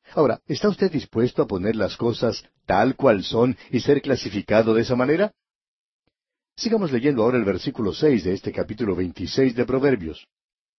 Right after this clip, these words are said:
"Como el que se corta los pies y bebe su daño, así es el que envía recado por mano de un necio".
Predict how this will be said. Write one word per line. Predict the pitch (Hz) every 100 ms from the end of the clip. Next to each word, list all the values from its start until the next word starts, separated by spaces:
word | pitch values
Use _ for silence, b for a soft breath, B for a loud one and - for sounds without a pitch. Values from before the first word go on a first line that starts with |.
| _ _ _ _ _ _
"Como | 110 123
el | 139
que | 131 139
se | 131
corta | - 185 - 170
los | 127 -
pies | 123 143 165 - 254
y | 196 107
bebe | 110 135 131
su | - 101
daño, | 135 123 92 101 - _ _ _ _
así | 98 90 80 160
es | 147
el | 147 127
que | 120
envía | 98 131 139
recado | 117 101 135 139 131
por | 120 101
mano | 92 120 117
de | 101
un | 98 98
necio". | 101 - 95